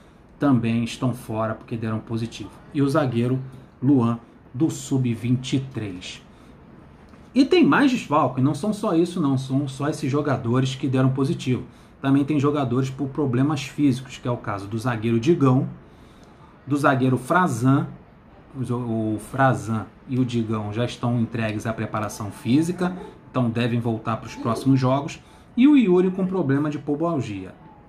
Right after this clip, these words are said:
Então é, a lista é extensa aí de desfalques. Por causa desses desfalques todo, todos,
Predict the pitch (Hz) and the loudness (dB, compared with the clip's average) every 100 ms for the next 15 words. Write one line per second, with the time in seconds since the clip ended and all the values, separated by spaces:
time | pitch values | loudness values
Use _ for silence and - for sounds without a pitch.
0 | - 151 147 131 135 117 120 156 160 170 | -8 -2 0 0 -2 -2 2 0 2 -2
1 | 330 - - - - - - - - 131 | -4 -4 -2 -2 -10 -20 -20 -20 -8 -8
2 | - - 143 151 143 131 120 117 127 - | -6 0 2 2 0 -2 -2 -2 -6 -8
3 | - - - - - - - - - - | -14 -16 -20 -20 -20 -20 -20 -20 -20 -20
4 | - - 190 180 165 160 151 156 143 - | -14 0 2 4 2 2 0 -2 -6 -4
5 | 139 139 - 240 202 202 214 - - - | -4 -4 -6 -2 -2 0 -2 -4 -16 -2
6 | 165 185 - | 0 0 -2